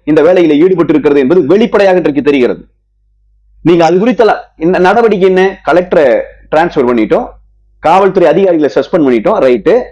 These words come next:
எதுக்காக அவங்க எல்லாம் நீங்க நடவடிக்கை எடுத்தீங்க? எதுக்கு எடுத்தீங்க அவங்க மேல நடவடிக்கை? அவங்க சரியா செயல்படல, அப்படித்தானே நடவடிக்கை? சரியா செயல்படாத அவங்கள வச்சு இயங்கிட்டு இருந்த ஸ்டாலின் அவர்களை உங்கள் மேல என்ன நடவடிக்கை?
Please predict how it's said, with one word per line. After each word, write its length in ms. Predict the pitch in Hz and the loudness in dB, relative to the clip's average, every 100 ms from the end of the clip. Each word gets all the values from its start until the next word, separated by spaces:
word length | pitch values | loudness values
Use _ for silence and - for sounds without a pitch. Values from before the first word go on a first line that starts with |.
| - - | -10 -2
எதுக்காக 420 | 180 214 233 220 | 0 2 2 2
அவங்க 180 | 196 190 | 2 2
எல்லாம் 240 | 202 190 | 2 2
நீங்க 400 | 170 165 156 151 | 2 2 2 0
நடவடிக்கை 440 | 156 175 175 160 | 0 0 0 0
எடுத்தீங்க? 360 | 156 151 143 151 | 0 0 -2 0
எதுக்கு 300 | 156 175 175 | 0 0 0
எடுத்தீங்க 280 | 180 185 147 | 0 0 0
அவங்க 160 | 135 135 | 0 0
மேல 60 | |
நடவடிக்கை? 440 | 127 120 110 117 - _ _ _ _ _ _ _ _ _ | -2 -2 -6 -10 -16 _ _ _ _ _ _ _ _ _
அவங்க 220 | - 143 143 | -4 0 0
சரியா 220 | 147 190 | 2 0
செயல்படல, 640 | - 151 175 143 127 120 | 2 0 2 0 0 0
அப்படித்தானே 400 | - 131 151 214 | -2 -2 -2 0
நடவடிக்கை? 500 | 170 156 156 117 139 180 - - - - | 0 0 0 -2 -2 -2 -8 -20 -20 -12
சரியா 420 | - 170 220 240 | -2 0 2 0
செயல்படாத 680 | - 180 208 202 202 208 208 | 0 0 2 2 2 2 2
அவங்கள 300 | 175 196 180 | 2 2 2
வச்சு 240 | 170 220 | 0 -2
இயங்கிட்டு 380 | 185 196 190 175 | -2 0 0 0
இருந்த 440 | 180 170 156 - - | 0 0 -2 -4 -14
ஸ்டாலின் 420 | - 175 220 208 | -4 0 0 0
அவர்களை 260 | 190 180 170 | 0 2 2
உங்கள் 220 | 196 220 | 0 0
மேல 160 | 208 | 0
என்ன 120 | 185 165 | 0 0
நடவடிக்கை? 460 | 139 110 98 76 | 0 -2 -4 -10